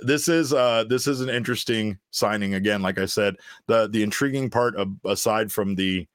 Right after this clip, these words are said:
you know, comparisons, obviously, to Julio Rodriguez, that's something you very much wanna hear. Uh, the fact that Fangraphs has him ranked so much higher than,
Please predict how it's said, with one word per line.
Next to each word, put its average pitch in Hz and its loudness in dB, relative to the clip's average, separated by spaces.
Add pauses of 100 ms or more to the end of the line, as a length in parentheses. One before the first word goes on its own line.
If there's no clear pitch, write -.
(340)
you 107 0
know, 87 -2
comparisons, 101 -2
obviously, 95 0
to 92 -2
Julio 104 0
Rodriguez, 92 0
that's 98 -2
something 92 -2
you 92 0
very 113 2
much 98 -2
wanna 87 -4
hear. 90 -4 (380)
Uh, 101 2
the 110 0
fact 185 2
that 185 0
Fangraphs 180 0
has 107 2
him 101 0
ranked 107 0
so 131 2
much 131 -2
higher 113 0 (340)
than, 95 -2